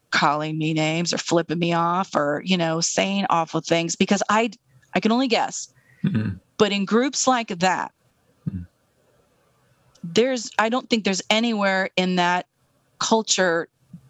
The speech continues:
Speaker 1: that has women in a position of power.
Speaker 2: Yeah.
Speaker 1: And so, of course, they don't look to me as a woman fronting a band and go, "Oh, all right," you know?
Speaker 2: Yeah.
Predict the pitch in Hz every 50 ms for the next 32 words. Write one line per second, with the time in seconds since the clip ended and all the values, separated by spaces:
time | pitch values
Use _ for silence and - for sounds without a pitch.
0 | _ - - 190 - 190 180 196 196 196 - 170 165 160 190 196 196 190 190 190
1 | - - 170 165 165 156 - 190 170 160 185 170 - - 165 151 - - 170 175
2 | 165 - - - - - _ _ _ _ _ _ _ - - 101 113 113 104 92
3 | - _ _ _ _ _ _ _ _ _ _ - - 180 175 - - - 180 170
4 | 165 165 - _ _ - - - - - 165 - - - 294 339 - - 190 170
5 | 156 165 160 156 156 147 - _ _ _ _ _ _ _ _ _ _ _ _ _
6 | _ _ _ - 175 175 175 170 - - - - 180 175 170 170 165 160 165 160
7 | 165 170 170 165 165 - - - 180 180 175 - 175 165 151 147 165 170 180 185
8 | 175 170 165 160 160 156 151 165 165 160 - - 320 392 339 277 285 277 320 370
9 | 339 - 170 160 - - - 202 190 175 170 175 208 247 247 107 107 104 101